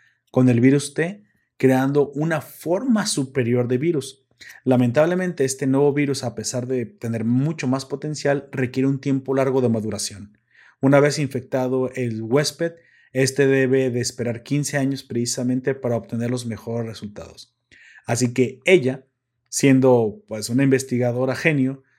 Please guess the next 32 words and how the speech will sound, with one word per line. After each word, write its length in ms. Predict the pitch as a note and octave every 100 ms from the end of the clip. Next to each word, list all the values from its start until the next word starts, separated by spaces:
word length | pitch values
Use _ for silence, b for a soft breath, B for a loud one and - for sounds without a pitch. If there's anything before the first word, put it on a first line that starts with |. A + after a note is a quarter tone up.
| _
se 200 | - C3
infecta 440 | A#2+ C#3 C#3 D3
a 40 | B2+
sí 180 | -
misma 480 | C#3 C#3 C#3+ D3 D3 -
y 80 |
se 160 | D#3+ D#3+
pone 520 | - C#3+ C#3+ C#3+ C#3 C#3+
en 160 | C3
sueño 400 | B2 C3+ C3+ C3
crios-, 500 | C3 C#3 C#3 C3+ - -
eh, 260 | B2 A#2+
criogénico 720 | B2 C#3+ - C#3+ B2+ C3+ D3 b b b b
durante 560 | D#3+ B3+ C#4 C4 B3
quince 400 | G#3 E4+ D#4+ C#4+
años 360 | C4+ C4+ D4 -
precisamente 840 | G3 F#3 F3+ - G3 F3+ E3 F3
para 340 | F3 - B2+ B2
ver 320 | C3 D#3 D#3
en 300 | - C3 A#2+
qué 160 | B2 C#3+
terminará 540 | C#3+ C3 A#2 A#2+ B2+
resultando 800 | B2+ A#2+ A2+ G#2 A#2+ A#2+ A#2+ - b b b b
este 300 | A#2+ B2 C3
virus, 480 | B2 B2 A#2+ - -
eh, 580 | A#2+ A2 G#2+ G#2 G2+ G2
nuevo, 440 | A2 A#2 G#2 G2+ - -
al 180 | C3
cual 220 | B2 C#3+ C#3
se 120 | D3+
le 100 | D3+
llama 360 | D#3+ B2 C3+